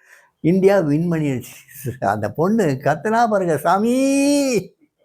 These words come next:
அப்படி கையெடுத்து கும்பிட்டா, சாமின்னு கத்துறதோட சரி. ஐயோ,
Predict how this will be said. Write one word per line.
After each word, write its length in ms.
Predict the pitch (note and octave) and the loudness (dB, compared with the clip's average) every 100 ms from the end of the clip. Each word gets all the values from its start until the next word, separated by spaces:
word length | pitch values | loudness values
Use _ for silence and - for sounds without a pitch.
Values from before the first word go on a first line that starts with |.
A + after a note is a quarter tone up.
| _ _ - - - - - B3 B3+ D4 - C#5+ D#5 - - - - | _ _ -20 -20 -20 -16 -4 0 0 -2 -8 -4 -2 0 -2 -2 0
அப்படி 380 | F3 C3+ D#3+ G3+ | 0 2 -2 -4
கையெடுத்து 580 | - D#3+ A3+ C4+ D#4+ D4 | 0 0 0 -2 -4 -4
கும்பிட்டா, 260 | G#3+ F3 - | -2 -2 -2
சாமின்னு 600 | D#3+ F3 G#3+ B3 D4 D#4+ F#3 | -2 -2 -2 -2 -2 -2 -2
கத்துறதோட 640 | E3+ G3 G#3 G3 A3+ G#3 | -2 -2 -2 -2 -2 -2
சரி. 420 | E3+ D3+ C3 - _ _ _ - - _ - - - - - - _ _ _ - | -4 -4 -8 -16 _ _ _ -18 -18 _ -20 -18 -12 -10 -12 -16 _ _ _ -6
ஐயோ, 420 | - G3 C#3+ A2 | -2 0 0 -2